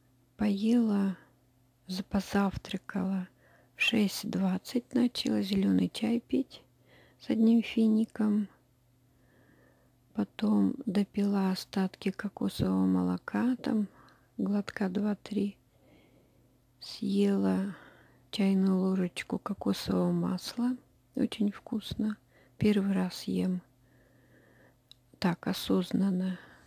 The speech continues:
Я с кокосами раньше н-, ничего не делала.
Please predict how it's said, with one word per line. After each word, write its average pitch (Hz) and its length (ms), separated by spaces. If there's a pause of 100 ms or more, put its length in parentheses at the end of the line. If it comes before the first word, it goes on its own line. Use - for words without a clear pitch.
(240)
Я 190 160
с - 100
кокосами 202 640
раньше 185 420
н-, - 180
ничего - 440
не - 160
делала. 196 540